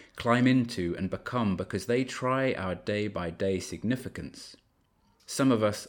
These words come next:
ugly, and most of us plain, walked past in the drowned streets, pearls of paste,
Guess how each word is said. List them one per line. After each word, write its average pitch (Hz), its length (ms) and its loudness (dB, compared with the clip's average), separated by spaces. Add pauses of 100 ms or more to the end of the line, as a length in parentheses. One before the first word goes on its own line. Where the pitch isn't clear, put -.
(140)
ugly, 85 420 -4 (500)
and 135 220 2
most 120 320 2
of 107 100 -2
us 101 160 -4 (160)
plain, 78 500 -8 (420)
walked 127 340 4
past 107 500 0
in 85 100 -4
the 80 80 -6
drowned 92 680 -2
streets, - 680 -12 (500)
pearls 98 280 0
of 92 140 -6
paste, - 460 -10